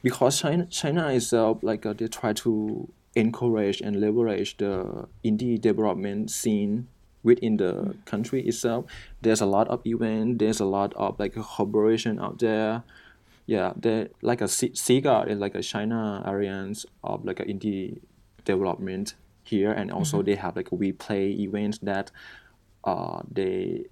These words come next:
Speaker 1: they gather and they award the local winner of each city in China, like, uh,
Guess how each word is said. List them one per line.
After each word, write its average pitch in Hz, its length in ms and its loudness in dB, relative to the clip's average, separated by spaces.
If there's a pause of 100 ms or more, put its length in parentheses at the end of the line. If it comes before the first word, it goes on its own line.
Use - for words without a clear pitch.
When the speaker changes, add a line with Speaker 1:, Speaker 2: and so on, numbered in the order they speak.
(160)
Speaker 1:
they 101 160 -2
gather 117 460 4
and 95 180 -4
they 98 180 2
award 92 520 2 (100)
the 90 340 -4 (400)
local 123 440 2
winner 101 500 -4
of 101 180 -2
each 131 160 0
city 151 320 -2
in 101 160 -4
China, 101 520 -4 (260)
like, 95 220 -2
uh, 87 260 -4